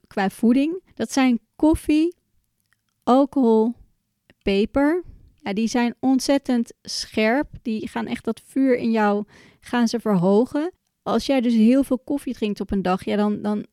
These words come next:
verhoog je enorm die pitta-kwaliteiten. Alcohol, dat is wel bekend op zich dat dat niet per se heel goed voor je is. Het is ook niet zo dat je nooit meer alcohol, eh, mag drinken, want Ayurveda die geeft echt alleen maar richtlijnen van, "Dit is wat je dient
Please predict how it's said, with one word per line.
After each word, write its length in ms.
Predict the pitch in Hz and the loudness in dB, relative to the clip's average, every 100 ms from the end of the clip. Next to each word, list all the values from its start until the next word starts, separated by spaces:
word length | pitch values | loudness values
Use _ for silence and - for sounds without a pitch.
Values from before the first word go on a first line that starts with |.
| _ | _
verhoog 380 | - 214 226 262 | -4 0 2 0
je 120 | - | -4
enorm 680 | - 240 240 254 269 285 262 | -4 0 2 2 2 2 2
die 120 | 233 - | 0 0
pitta-kwaliteiten. 1200 | 196 180 180 - 185 185 - 185 185 208 214 - - - _ _ - | -2 -2 -6 -4 -4 -4 -2 -2 -2 -4 -8 -10 -20 -20 _ _ -2
Alcohol, 420 | 214 240 233 214 | 0 2 0 0
dat 120 | 202 | -2
is 80 | - | -2
wel 200 | 196 185 | -4 -4
bekend 380 | - 214 196 - | -4 -2 -2 -4
op 100 | - | -8
zich 200 | 202 - | -8 -6
dat 160 | 196 | -6
dat 140 | - - | -4 -4
niet 200 | 208 196 | -4 -2
per 100 | 196 | -4
se 100 | 190 | -4
heel 160 | 190 185 | -2 -2
goed 240 | - 269 | -4 -6
voor 200 | - 247 | -2 0
je 140 | 233 214 | 2 0
is. 320 | 262 294 - - - _ | -2 -2 -8 -20 -20 _
Het 100 | 233 | -6
is 140 | 214 | -4
ook 80 | 208 | 0
niet 220 | 214 208 | -2 0
zo 140 | 202 | -2
dat 160 | 190 190 | -2 0
je 180 | 196 180 | 0 0
nooit 240 | 175 185 | 0 0
meer 140 | 202 180 | 0 0
alcohol, 540 | 190 - 185 185 180 | 0 0 0 2 2
eh, 220 | 175 175 165 - - - | 0 -2 -4 -10 -18 -20
mag 500 | - - 185 202 240 | -14 -4 2 2 2
drinken, 380 | 220 220 240 196 | 0 0 0 -2
want 200 | 185 190 _ - | -4 -6 _ -2
Ayurveda 640 | 196 185 180 196 196 185 | 2 2 2 0 0 -2
die 160 | 180 180 | -2 -4
geeft 280 | - 185 - | -4 -8 -6
echt 240 | 208 - | -6 -4
alleen 200 | 196 185 | -2 -2
maar 120 | 180 | -2
richtlijnen 680 | 156 202 254 233 226 233 240 | -2 -2 -2 -2 -2 0 -2
van, 240 | - 190 185 | -2 -4 0
"Dit 200 | 208 214 | -2 -2
is 100 | - | -4
wat 200 | 196 - | -4 -4
je 160 | 175 | -4
dient 420 | 226 220 180 - | 0 2 0 -6